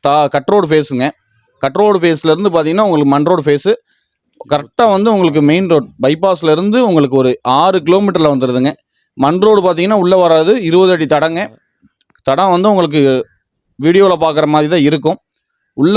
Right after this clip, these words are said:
பாத்தீங்கன்னா ஃபுல்லா ஃபென்சிங் பண்ணியிருக்காங்க. பதினேழு ஏக்கராக்குமே ஃபென்சிங் பண்ணியிருக்காங்க. மண்ணு அருமையான மண்ணுங்க. ஒரு பாறைன்னு வந்து இந்த நிலத்துல பார்க்கவே முடியாதுங்க. அந்த மாதிரி ஒரு மண்ணுங்க. நிலமும் அமைப்பு அப்படி.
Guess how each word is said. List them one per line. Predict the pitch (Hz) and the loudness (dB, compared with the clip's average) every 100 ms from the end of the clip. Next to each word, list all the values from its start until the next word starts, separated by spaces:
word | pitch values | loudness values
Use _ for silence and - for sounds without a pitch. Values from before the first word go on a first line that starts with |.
| 196 | 2
பாத்தீங்கன்னா | 175 156 180 214 | 0 0 -2 -4
ஃபுல்லா | 175 196 233 233 | -4 -4 -2 -2
ஃபென்சிங் | 180 180 202 185 | -2 -2 0 0
பண்ணியிருக்காங்க. | 165 147 135 127 127 _ _ _ _ 127 | 0 0 0 -2 -8 _ _ _ _ -6
பதினேழு | 143 185 185 175 | -4 0 2 2
ஏக்கராக்குமே | 175 180 170 185 220 | 2 0 -2 -2 -2
ஃபென்சிங் | 185 165 175 | -2 -2 0
பண்ணியிருக்காங்க. | 151 139 135 135 147 - 117 | 0 0 -2 -2 -4 -4 -4
மண்ணு | 143 226 254 185 | -2 0 0 0
அருமையான | 165 170 170 196 175 | 0 0 0 0 0
மண்ணுங்க. | 143 135 120 120 | 0 0 0 0
ஒரு | 117 127 | -2 -2
பாறைன்னு | 131 160 185 185 185 214 170 | 0 0 0 0 0 0 -2
வந்து | 170 180 | -2 -2
இந்த | 151 | 0
நிலத்துல | 139 156 165 127 | -2 -2 -4 -2
பார்க்கவே | 135 - 160 180 | -2 -2 0 0
முடியாதுங்க. | 147 135 117 110 - _ _ _ - | 2 0 0 -6 -10 _ _ _ -6
அந்த | 123 156 175 | -2 -2 0
மாதிரி | 180 220 208 | 0 2 2
ஒரு | 170 143 131 110 117 | 4 2 2 0 0
மண்ணுங்க. | 143 156 143 196 _ _ _ | 0 2 0 -2 _ _ _
நிலமும் | 120 131 170 220 185 147 | -4 -2 0 0 0 0
அமைப்பு | 180 202 151 | 0 -2 -2
அப்படி. | 123 | -4